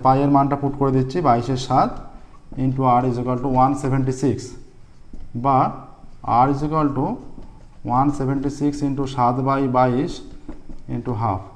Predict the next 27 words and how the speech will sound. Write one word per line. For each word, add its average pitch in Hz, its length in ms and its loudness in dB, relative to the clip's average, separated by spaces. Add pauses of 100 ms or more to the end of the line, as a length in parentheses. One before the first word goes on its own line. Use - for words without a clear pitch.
(480)
বাইশ 123 300 2
দিয়ে 147 180 2
কাটলে 139 300 2 (1800)
এটা 135 180 2 (460)
আট 120 140 6
দুগুণে 139 260 2
ষোলো, 131 220 2
ছয়, 156 180 4
আট 123 120 6
দুগুণে 131 240 2
ষোলো, 120 180 0
একে 117 160 -2
সতেরো, 113 200 0 (120)
আট 127 160 6
হয়ে 101 160 0
যাচ্ছে। 98 260 -6 (380)
এটা 113 140 -4 (120)
আটকে - 280 -4 (100)
দুই 127 160 2
দিয়ে 131 160 0
কাটলে 139 180 0 (120)
চার, 95 220 2 (320)
তাহলে 110 200 -6 (240)
r - 100 4
is 131 140 -2
equal 139 280 0
to 170 80 -2